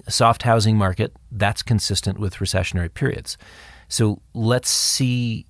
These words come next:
if that continues th-, through a typically hot selling season for real estate. But, but keep in mind, you know, this notion of a soft patch in the economy, the typical moves that the Fed has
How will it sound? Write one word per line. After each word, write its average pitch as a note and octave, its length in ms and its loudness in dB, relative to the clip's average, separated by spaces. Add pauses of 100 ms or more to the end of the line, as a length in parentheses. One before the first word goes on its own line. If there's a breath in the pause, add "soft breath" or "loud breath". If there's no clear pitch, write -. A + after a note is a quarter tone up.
if B2+ 220 -2
that G2+ 200 -2
continues G2 760 0
th-, - 120 -18
through F#2+ 180 -2
a F2 40 -2
typically - 380 -4
hot F2+ 260 -4
selling F2+ 300 0
season E2+ 340 -4
for E2+ 140 -6
real B2 160 -2
estate. F2 320 -4 (240 loud breath)
But, - 160 -8
but - 100 -6
keep - 180 -2
in A#3+ 120 4
mind, E3+ 260 4 (300 loud breath)
you C#3 100 2
know, A#2+ 120 4
this C3 360 0
notion C3+ 640 4 (140)
of G2 100 -6
a F#2 80 -2
soft - 600 0
patch G#2 320 -2
in F#2 60 0
the E2+ 100 -2
economy, B2 640 -4 (260 loud breath)
the - 100 -2
typical - 460 0
moves B2+ 520 6
that G#2+ 120 0
the G2 80 -4
Fed G2+ 320 2
has A2+ 800 0